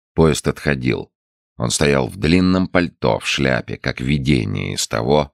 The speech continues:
навсегда исчезнувшего мира. В Кисловодске её встречал Андрей. Там же она получила последнее письмо от Сергея Михайловича.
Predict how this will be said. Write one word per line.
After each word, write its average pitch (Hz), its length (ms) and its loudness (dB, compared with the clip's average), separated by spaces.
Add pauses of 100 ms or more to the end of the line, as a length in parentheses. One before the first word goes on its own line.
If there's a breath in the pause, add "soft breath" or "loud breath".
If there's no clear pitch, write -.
(360)
навсегда 64 720 -2
исчезнувшего 52 760 -4
мира. 50 340 -6 (880)
В - 100 -12
Кисловодске 90 800 2
её 80 240 2
встречал 71 480 -2
Андрей. 62 480 -2 (420)
Там 90 240 4
же 90 100 -2
она 87 140 2
получила 71 460 -2
последнее 65 500 -2
письмо 71 340 -2
от 69 100 -2
Сергея 62 400 0
Михайловича. 50 760 -4